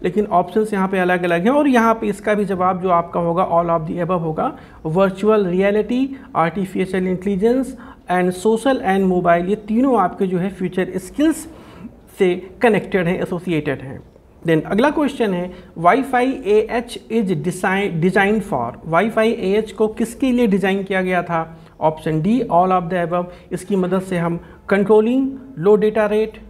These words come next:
और long range censored में इसका इस्तेमाल करते हैं, तो option D इसका जवाब होगा। अगला सवाल है,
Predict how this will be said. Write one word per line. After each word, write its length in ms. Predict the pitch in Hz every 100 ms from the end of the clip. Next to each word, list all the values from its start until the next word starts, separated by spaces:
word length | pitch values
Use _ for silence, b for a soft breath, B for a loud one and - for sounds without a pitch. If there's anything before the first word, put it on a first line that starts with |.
| - -
और 380 | 170 165 160 -
long 640 | 165 180 208 226 240 - - -
range 600 | 147 170 190 208 208 220
censored 720 | - 185 180 180 190 185 180 185 B B 175
में 80 |
इसका 200 | 175 -
इस्तेमाल 460 | 175 175 175 160 165
करते 300 | 165 156 165
हैं, 120 | 165
तो 100 | 160
option 440 | 156 151 - 170 165
D 140 | 277
इसका 600 | - - 165 160 - - 160
जवाब 340 | 175 147 131
होगा। 200 | 123 - - - _ _ _ _ _ _ _ -
अगला 140 | 247 302
सवाल 320 | 269 196 160
है, 300 | 170 254